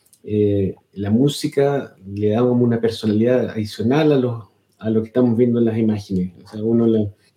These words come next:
le da una, le aumenta las dimensiones, lo hace multidimensional. Y el mismo David nos dice, "Si The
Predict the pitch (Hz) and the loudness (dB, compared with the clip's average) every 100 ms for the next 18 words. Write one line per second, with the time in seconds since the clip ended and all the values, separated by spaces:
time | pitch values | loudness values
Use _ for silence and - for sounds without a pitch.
0 | _ - 110 117 131 123 95 104 107 120 | _ 0 2 4 4 4 0 2 4 4
1 | 139 139 135 131 123 113 107 160 127 104 | 2 2 0 0 0 0 0 0 2 2
2 | 110 113 - 110 113 131 - 123 117 110 | 0 -2 -2 0 2 0 0 0 2 0
3 | 113 98 87 _ _ _ _ _ _ _ | -2 -4 -4 _ _ _ _ _ _ _
4 | _ _ - 117 113 131 143 131 139 135 | _ _ -2 2 4 4 4 4 4 4
5 | 131 131 127 - 117 113 | 2 2 -2 0 2 4